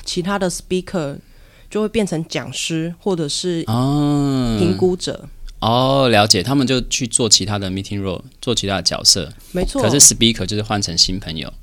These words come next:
Speaker 1: 嗯，没错。
Speaker 2: 然后还是 meeting process，那个 process 还是照这样走就对，运行就对。
Speaker 1: 是的，是的，但有些，
Speaker 2: 哦。
Speaker 1: 有些人的 speechcraft 他是另外拉出来，
Speaker 2: 嗯。
Speaker 1: 他们一样会开分会例会，但是
Speaker 2: 嗯。
Speaker 1: speechcraft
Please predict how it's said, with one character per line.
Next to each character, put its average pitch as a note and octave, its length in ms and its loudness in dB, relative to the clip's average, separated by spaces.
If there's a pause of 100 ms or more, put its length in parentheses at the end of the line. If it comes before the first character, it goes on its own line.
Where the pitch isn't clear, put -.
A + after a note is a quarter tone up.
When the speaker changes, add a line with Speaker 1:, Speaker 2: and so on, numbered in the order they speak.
(240)
Speaker 1:
嗯， F3+ 260 0
没 D#3+ 140 -4
错。 F3+ 160 0
Speaker 2:
然 A#2+ 100 4
后 C3 80 4
还 A2 160 2
是 B2 200 2
meeting A#2+ 280 2
process， G#2+ 460 0
那 A#2+ 120 -6
个 F#2+ 300 -2
process A2 380 -2
还 E2+ 100 -4
是 F#2+ 140 -6
照 F2+ 180 -4
这 E2+ 140 -6
样 E2 100 -8 (200)
走 - 200 -2
就 E2+ 100 -12
对， - 180 -10
运 - 180 2
行 - 180 -2
就 - 100 -10
对。 - 300 -14
Speaker 1:
是 - 140 -8
的， F3+ 120 -6
是 G#3 140 -4
的， D#3+ 180 -6
但 C#4+ 200 2
有 F3+ 120 4
些， A#3+ 300 0
Speaker 2:
哦。 - 60 -6
Speaker 1:
有 F#3 100 -2
些 A#3+ 160 0
人 F3 180 0
的 E3 160 0
speechcraft F3+ 560 -6 (140)
他 G3 160 -6
是 G#3 200 -2
另 C4 180 0
外 A#3 100 2
拉 F#3+ 220 -2
出 G3 180 -2
来， - 240 -6 (220)
Speaker 2:
嗯。 C3+ 440 0
Speaker 1:
他 D#3 80 0
们 - 160 2
一 F#3+ 100 -6
样 A#3 180 4 (160)
会 A3+ 100 -2
开 E3+ 420 -2
分 F3 160 -2
会 F3+ 140 -2
例 E3 140 -6
会， D#3+ 180 -4
但 F#3+ 180 -2
是 F#3+ 140 0
Speaker 2:
嗯。 G#2 300 -2 (280)
Speaker 1:
speechcraft - 640 -4